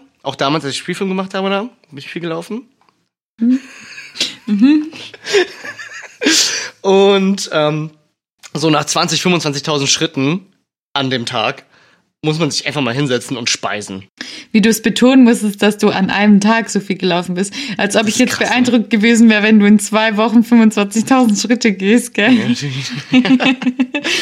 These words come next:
Speaker 2: Wow,
Speaker 1: Aber ich find
Speaker 2: so
Speaker 1: schon,
Speaker 2: viel
Speaker 1: ich
Speaker 2: bist
Speaker 1: find
Speaker 2: du durch die
Speaker 1: 25
Speaker 2: Gegend gelaufen.
Speaker 1: <laughs> Boah, das ist ja krass. Nee,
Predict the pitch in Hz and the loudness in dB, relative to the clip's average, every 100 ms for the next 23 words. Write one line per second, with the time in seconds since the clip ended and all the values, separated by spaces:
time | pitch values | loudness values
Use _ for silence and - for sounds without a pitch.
0 | 262 185 185 151 151 180 220 311 349 330 | 0 2 2 2 2 2 4 2 4 2
1 | 220 247 247 202 196 185 233 226 208 208 | 4 2 4 2 2 0 0 2 0 0
2 | 196 190 196 190 196 247 508 - - - | 0 -2 -4 -4 -2 0 -2 -6 -10 -16
3 | - - - - 262 302 269 139 131 135 | -20 -20 -20 -12 -10 -10 -12 -10 -8 -6
4 | 117 120 - 143 - 277 - 240 156 - | -6 -10 -10 -6 -2 -4 -4 -8 -8 -8
5 | - - _ - 175 185 139 | -14 -20 _ -6 0 0 0